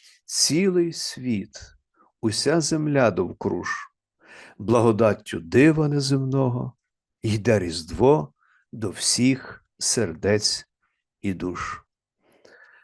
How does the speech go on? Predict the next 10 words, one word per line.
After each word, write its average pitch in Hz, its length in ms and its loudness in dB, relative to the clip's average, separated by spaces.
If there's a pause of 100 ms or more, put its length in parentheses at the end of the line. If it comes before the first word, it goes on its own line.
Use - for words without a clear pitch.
(440)
Дорогі 120 360 4
брати 104 380 0
і 101 80 2
сестри, 110 560 -2 (500)
благословенного 117 1080 4
вам 104 420 0 (240)
святого 101 600 -2
вечора. 92 580 -4 (360)
Христос - 920 2 (480)
рождається. 98 960 -2